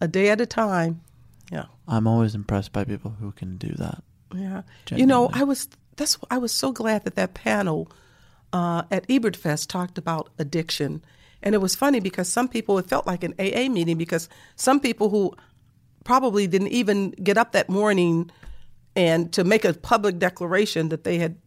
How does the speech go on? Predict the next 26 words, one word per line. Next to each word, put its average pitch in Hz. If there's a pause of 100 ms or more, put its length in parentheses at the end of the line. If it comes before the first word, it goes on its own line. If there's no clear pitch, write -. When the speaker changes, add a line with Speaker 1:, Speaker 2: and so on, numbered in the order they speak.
Speaker 1:
you -
know, 160
that 160
they 190
were 170
in 165
recovery 160 (640)
did 254 (100)
that 170
day. 160
And, 160 (100)
and, 160
um, 170 (680)
can 185
we 165
go 170
back? 180
Can 214
I 233
tell 233
you 226
another 208
part 214
where 190
I 185
failed, 185